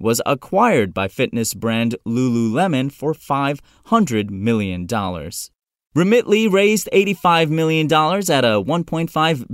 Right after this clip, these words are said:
billion dollar valuation, and it says the money transfer business has surged.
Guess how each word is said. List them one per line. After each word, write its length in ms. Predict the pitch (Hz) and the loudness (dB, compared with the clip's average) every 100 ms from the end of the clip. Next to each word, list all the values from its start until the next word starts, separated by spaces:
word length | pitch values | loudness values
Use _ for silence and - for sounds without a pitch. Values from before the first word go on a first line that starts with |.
| 98 | -2
billion 460 | 139 196 202 123 | 2 2 2 0
dollar 340 | 101 123 120 117 | 2 2 4 2
valuation, 800 | 107 110 110 98 113 147 208 214 | 2 0 0 -2 -4 -2 -4 -4
and 340 | 110 110 156 - | -2 -2 -4 -4
it 160 | 143 | -6
says 360 | - 165 147 131 | -4 -2 -2 -2
the 100 | 135 | -2
money 260 | 147 156 | 0 -2
transfer 480 | 147 - 147 127 151 | -4 -4 -4 -2 -4
business 480 | 131 170 170 190 185 | -2 -2 -2 -4 -4
has 340 | - 147 175 | -4 -4 -2
surged. 640 | 175 - 214 208 92 92 | -2 0 4 4 0 -8